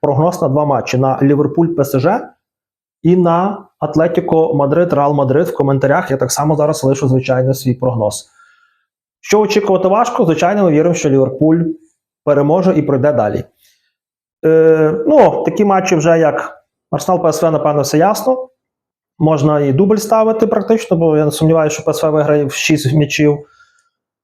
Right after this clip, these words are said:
Баварія три нуль, не знаю, чи Байер зможе щось відігратися. Боруся, Ліль, там нічого не відомо, Ліль вдома буде. Я думаю, що може знову нічого закінчити. Атлетіко Мадрид, Реал Мадрид. Ми віримо, що Атлетіко може забити м'яч, втримати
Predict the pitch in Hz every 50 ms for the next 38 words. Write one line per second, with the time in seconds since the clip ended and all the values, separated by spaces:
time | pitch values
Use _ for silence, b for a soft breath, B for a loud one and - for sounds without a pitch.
0 | _ _ _ - 120 139 180 185 185 185 175 170 180 170 175 180 175 170 165 175
1 | 170 160 160 - 147 156 156 156 151 135 151 151 147 135 - 151 135 143 139 139
2 | 135 139 165 175 175 - 180 - - 185 185 - - _ _ _ _ _ _ _
3 | _ _ _ _ _ _ _ - 127 147 170 190 185 170 - 170 156 156 143 127
4 | - 160 160 156 151 147 - 160 147 143 139 139 135 135 143 147 151 147 143 139
5 | 135 131 143 143 143 139 131 127 143 139 127 135 135 131 139 143 143 156 151 151
6 | 147 - 151 151 143 147 151 151 143 143 139 - 151 139 131 143 - 147 147 135
7 | - 143 123 160 160 - - - _ _ _ _ _ _ _ _ _ _ _ _
8 | _ _ _ _ _ _ _ _ _ _ _ _ _ _ _ _ _ _ 160 165
9 | 160 190 202 196 196 - 185 175 170 180 185 175 175 170 175 170 151 151 151 143
10 | - - - - - _ _ _ _ _ _ _ _ _ - 147 160 196 208 196
11 | 220 214 202 185 175 170 170 - 175 175 170 170 - 170 170 165 165 165 156 -
12 | 160 156 156 151 151 156 165 165 156 127 127 135 123 139 135 139 156 151 156 160
13 | 156 160 165 180 214 220 - - - - 160 165 156 156 139 - 143 135 131 127
14 | -